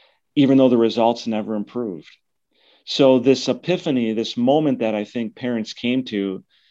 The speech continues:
here they are sitting at home and they're working from home because, uh, in some cases, their companies, uh,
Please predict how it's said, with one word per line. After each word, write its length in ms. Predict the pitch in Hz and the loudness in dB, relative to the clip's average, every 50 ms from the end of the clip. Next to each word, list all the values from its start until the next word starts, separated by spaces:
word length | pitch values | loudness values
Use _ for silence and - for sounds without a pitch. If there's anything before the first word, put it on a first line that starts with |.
| _ _ _ | _ _ _
here 180 | - - 190 202 | 2 4 6 6
they 100 | 208 190 | 8 6
are 120 | 170 151 | 6 4
sitting 300 | 147 - - 151 165 156 | 2 0 -2 0 0 0
at 100 | 139 127 | 0 0
home 300 | 139 147 131 87 76 _ _ _ _ _ _ _ _ _ _ _ _ _ _ - | 0 -2 -2 -4 -8 _ _ _ _ _ _ _ _ _ _ _ _ _ _ -6
and 540 | 135 135 131 127 127 127 127 127 123 120 98 | -4 -2 0 0 0 0 0 0 -2 -2 2
they're 180 | 139 147 170 185 | 4 4 6 6
working 360 | 185 180 165 - 135 131 127 | 4 4 2 0 -2 -6 -4
from 220 | - - 120 117 | -4 -4 -6 -6
home 260 | 120 120 120 123 127 | -4 -4 -4 -4 -4
because, 560 | 127 123 - - 120 113 110 101 95 - _ _ _ _ _ _ | -4 -6 -6 -4 -6 -6 -6 -6 -10 -16 _ _ _ _ _ _
uh, 400 | - 113 110 110 107 107 107 110 - | -10 -8 -6 -4 -2 -2 -2 -4 -4
in 120 | - 120 117 | -4 -6 -4
some 240 | - 143 143 147 | 0 0 0 0
cases, 720 | 143 - 139 127 131 131 - 139 131 127 117 113 - - _ - | 2 0 0 0 0 0 -2 -4 -4 -4 -4 -8 -14 -18 _ -6
their 340 | 117 117 117 113 110 110 107 | -2 0 0 2 0 0 -2
companies, 800 | 110 - 131 123 117 - 127 120 113 107 107 104 95 - - _ _ _ _ _ _ _ - - _ - | -4 -4 -6 -4 -4 -2 -4 -4 -2 -4 -4 -6 -8 -12 -18 _ _ _ _ _ _ _ -20 -20 _ -14
uh, 300 | 104 107 104 101 98 101 | -10 -8 -8 -6 -6 -8